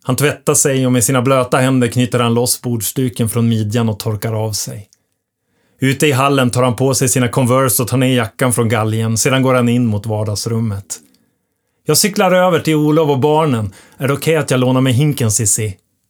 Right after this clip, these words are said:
På andra sidan staden ringer det snart på dörren hos en tärd småbarnspappa.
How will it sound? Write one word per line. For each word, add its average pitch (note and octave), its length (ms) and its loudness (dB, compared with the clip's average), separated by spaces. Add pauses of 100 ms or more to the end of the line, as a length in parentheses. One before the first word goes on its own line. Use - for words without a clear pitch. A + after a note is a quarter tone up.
(1900)
På D3 140 0
andra D3 280 2
sidan C3 340 0
staden B2+ 420 0
ringer B2 260 0
det A#2 80 2
snart A#2+ 360 0
på A#2+ 80 -2
dörren A2+ 400 0
hos A2 220 -4
en A2+ 100 -2
tärd A#2 360 -4
småbarnspappa. G#2+ 1080 -4